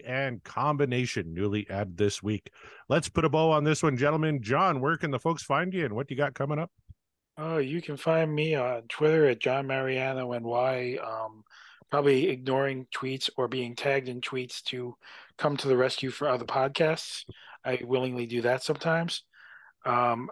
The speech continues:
Speaker 2: and you can also find me on, uh, online, but I'm not giving you my, my username, so you can't play PlayStation with me.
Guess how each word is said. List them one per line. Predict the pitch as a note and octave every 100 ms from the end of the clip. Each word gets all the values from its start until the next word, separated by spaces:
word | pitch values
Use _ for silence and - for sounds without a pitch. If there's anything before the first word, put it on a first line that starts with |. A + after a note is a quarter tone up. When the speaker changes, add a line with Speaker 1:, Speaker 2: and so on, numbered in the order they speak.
| -
Speaker 2:
and | C3+ C3 B2+
you | C3
can | C3
also | B2+ C#3
find | - C3+ C3+
me | C3 B2+ C3
on, | B2 B2 B2 A#2+
uh, | B2 A#2+ A2+ A2+ A2+ _ _ _ _ _ _ -
online, | C3 B2+ B2+ C#3 C#3
but |
I'm | B2
not | B2+ B2
giving | B2+ B2
you | A#2+ A#2
my, | A#2 A2+ D3+
my | A#2 A2+ G#2+ A#2 A2+ _ -
username, | A#2+ A#2+ A#2+ A2 G#2
so | A#2+
you | G#2+
can't | - A2+
play | - A2
PlayStation | - G#2+ - A2 -
with | -
me. | - - A2 _ - _ A2+